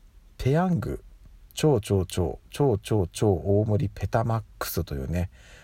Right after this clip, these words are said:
あの、ペヤングの中で一番量の多い、あの、通常サイズの約八倍と言われている、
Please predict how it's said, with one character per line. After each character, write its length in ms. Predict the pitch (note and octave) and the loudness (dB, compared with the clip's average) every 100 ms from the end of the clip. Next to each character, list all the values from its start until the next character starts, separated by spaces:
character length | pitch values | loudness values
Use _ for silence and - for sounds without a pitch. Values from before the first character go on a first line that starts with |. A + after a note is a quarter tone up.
| - | -8
あ 140 | - | -4
の、 140 | E2 D#2 | -2 -2
ペ 160 | - | -2
ヤ 80 | A2+ | 0
ン 40 | G#2+ | 0
グ 80 | |
の 60 | E2+ | 0
中 160 | D#2 D#2+ | -2 -4
で 80 | |
一 240 | E2+ - A2 | -4 -2 2
番 180 | G#2+ G#2+ | 2 4
量 200 | G#2+ F2+ | 2 2
の 260 | E2 D#2 - | 0 -4 -2
多 180 | F#2 F2 | 0 0
い、 160 | C#2 - - - - - | -4 -10 -20 -20 -18 -6
あ 100 | F2+ | -2
の、 120 | F2+ | -2
通 280 | - D3 D3 | -2 -2 0
常 180 | D#3 D3+ | 2 0
サ 220 | D#3 C#3+ | 0 -2
イ 20 | |
ズ 100 | B2+ | 0
の 200 | F2+ F2+ | 0 0
約 200 | F#2+ - | 0 -2
八 400 | E2 E2 - - | -4 -4 -4 0
倍 220 | A2 G2+ | 2 2
と 140 | G2+ F#2+ | 2 2
言 80 | |
わ 100 | F#2+ | 2
れ 80 | F#2 | 2
て 180 | G#2 F2+ | 0 0
い 120 | F2 | 0
る、 240 | G#2 G#2 | 2 2